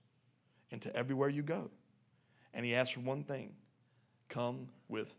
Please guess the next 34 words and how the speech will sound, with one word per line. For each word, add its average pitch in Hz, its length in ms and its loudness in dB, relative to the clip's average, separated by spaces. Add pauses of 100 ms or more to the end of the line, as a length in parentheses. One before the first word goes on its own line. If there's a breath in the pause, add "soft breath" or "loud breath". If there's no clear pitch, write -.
(100)
sincerity." 107 680 -2 (400 soft breath)
Take 127 340 -2 (240)
it 101 180 -2 (240)
serious. - 600 -4 (220 soft breath)
It's 127 160 -2
a 120 60 0
call 135 260 -2
from - 180 -10
God. - 340 -8 (1400)
Do - 80 0
we 127 100 4
take 123 200 -2
it - 80 -8
serious? - 560 -6 (1700 soft breath)
We 135 100 0
come 170 200 6
to 147 80 0
this 143 160 0
place 143 220 4
in 123 80 -6
the 123 60 -4
story 139 440 4 (1000)
where 139 120 4
David 151 280 6
has 135 100 2
seen 147 180 2
God 139 260 8
move 139 220 6
on 135 80 2
his 135 200 -4
life 135 240 2
over 135 200 2
and 123 120 -4
over, 120 260 -4